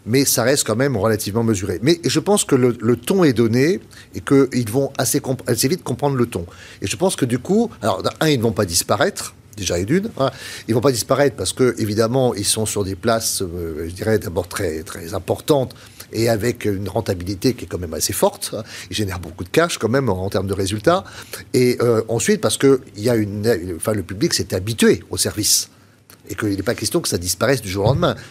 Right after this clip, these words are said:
Euh, qui imagine que Google puisse disparaître dans le service qu'il rend ? Là, je parle pas de la marque en elle-même, mais dans le service qu'il rend au Facebook, euh, si tant est que ça rende un service. Euh, donc, euh,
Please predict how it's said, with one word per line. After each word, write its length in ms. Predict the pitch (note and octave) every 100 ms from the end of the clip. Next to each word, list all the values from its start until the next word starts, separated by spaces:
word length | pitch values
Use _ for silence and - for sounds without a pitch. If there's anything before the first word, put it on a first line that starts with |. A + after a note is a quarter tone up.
| - -
Euh, 100 | E2+
qui 160 | - E3+
imagine 360 | B2 A#2 G#2+ D3+
que 100 | G#2+
Google 460 | F2+ G2 A#2+ A2
puisse 200 | - F#2+ F2+
disparaître 600 | - - G2+ C3+ C#3+ F#2+ - -
dans 80 | G2+
le 100 | G#2
service 360 | - C#3+ -
qu'il 180 | - C3+
rend ? 280 | C#3+ C3 - - -
Là, 220 | E2+ E2+
je 60 | -
parle 140 | G2+
pas 100 | G#2+
de 40 | F#2+
la 80 | A2+
marque 340 | C3 B2 -
en 40 | G#2+
elle-même, 360 | C#3 F3 A#2 F#2+
mais 80 | - - -
dans 80 | G#2
le 100 | G2
service 340 | A#2+ A2+ B2+
qu'il 200 | - G2
rend 280 | G#2+ D#3+ F3+ - -
au 220 | - G2+ G2
Facebook, 640 | B2 A2 G2 D#3+ F3+ -
euh, 120 | F2 -
si 200 | - F#2+
tant 160 | - F#2
est 60 |
que 60 | G2
ça 100 | G2
rende 140 | F#2+
un 40 | F#2
service. 320 | B2 D#3+ G3+ - - -
Euh, 340 | C#3+ C3+ B2+
donc, 220 | B2 G3+
euh, 80 | C3+